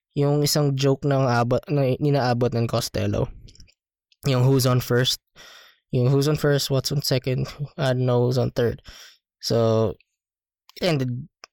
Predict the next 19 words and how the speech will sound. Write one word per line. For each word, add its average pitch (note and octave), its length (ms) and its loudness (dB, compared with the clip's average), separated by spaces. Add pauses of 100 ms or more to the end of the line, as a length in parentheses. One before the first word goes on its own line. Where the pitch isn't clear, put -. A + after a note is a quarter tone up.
(180)
fairly E3 300 2
poorly. A#2+ 540 0
So, D3 360 2
ang D3+ 220 0
gusto D#3+ 320 0
ko D#3 60 0
sana, F3 420 0 (800)
intermission G3+ 960 2 (640)
wa-, C#3 340 2
ah, F3 240 2
yung G3 240 2
intermission A3 400 2
episodes, C3+ 540 0
ang D3 100 2
plano D#3 320 2
ko D3 60 2
talaga B2 640 0
dun A2 260 0 (800)
is A#2+ 720 2